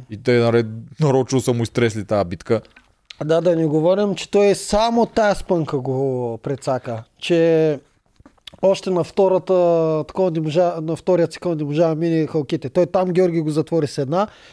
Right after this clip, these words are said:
Speaker 2: и до края повече не го затвори. Тоест до края си вървяха заедно. Тоест брутален мал шанс.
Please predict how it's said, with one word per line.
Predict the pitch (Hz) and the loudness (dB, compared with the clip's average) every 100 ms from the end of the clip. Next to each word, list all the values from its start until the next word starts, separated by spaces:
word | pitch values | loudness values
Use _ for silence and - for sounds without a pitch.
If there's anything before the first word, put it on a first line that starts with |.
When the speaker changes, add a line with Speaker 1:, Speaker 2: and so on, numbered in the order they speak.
| - | -2
Speaker 2:
и | |
до | 175 | 0
края | 160 196 175 | 2 2 2
повече | 196 175 - | 2 0 0
не | 165 | 0
го | 160 | 2
затвори. | 170 147 - 170 135 - _ _ | 0 0 0 0 0 -6 _ _
Тоест | 180 160 | 0 0
до | 147 | 0
края | 185 175 160 - | 2 0 0 -10
си | - 160 | -6 -2
вървяха | 151 151 165 170 | 0 2 0 0
заедно. | 139 160 147 123 - _ - - _ | 0 0 0 -4 -14 _ -20 -20 _
Тоест | 190 196 - _ - _ | 2 2 0 _ -20 _
брутален | 175 180 202 196 214 | -4 -2 2 2 2
мал | 226 220 | 2 0
шанс. | 214 226 117 - | 0 -2 -2 -8